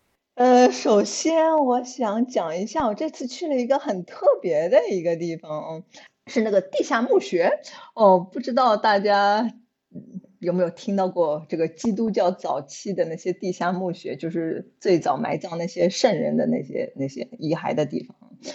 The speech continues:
然后很有意思的是，这一次，嗯，我之前是在那个 TripAdvisor 上面，哎，看到评价特别高，因为之前我其实有，有在那个艺术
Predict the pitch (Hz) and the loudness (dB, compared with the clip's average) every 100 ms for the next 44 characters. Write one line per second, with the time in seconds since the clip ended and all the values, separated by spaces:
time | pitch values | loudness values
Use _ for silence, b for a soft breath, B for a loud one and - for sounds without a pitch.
0 | B B - 196 208 196 196 - 180 202 | B B -4 2 6 6 4 -2 -2 2
1 | 294 220 175 247 233 - 196 175 170 - | 2 2 2 2 0 -2 -2 0 0 -4
2 | - 196 175 151 - 233 185 170 - _ | -4 0 0 -2 -6 -2 -2 -2 -8 _
3 | - 208 170 - 170 240 - B - 180 | -10 -2 -2 -2 -6 -8 -10 B -8 -6
4 | - 311 - 208 202 214 196 190 175 156 | -2 -2 -2 -4 0 0 0 0 0 -2
5 | 156 - 233 233 196 214 - 359 - - | -2 -4 -2 0 0 2 0 -2 -8 -10
6 | 175 180 165 180 254 220 - 170 190 214 | -10 -8 -8 -4 -2 -2 -4 -8 -4 -6
7 | - 640 208 147 - - 202 226 440 339 | -2 0 0 -2 -6 -6 -2 -2 -4 -4
8 | 226 202 202 190 190 180 170 165 156 170 | 0 -2 -2 -2 0 0 -2 -4 -4 -4
9 | 160 165 185 185 | -2 -2 -2 0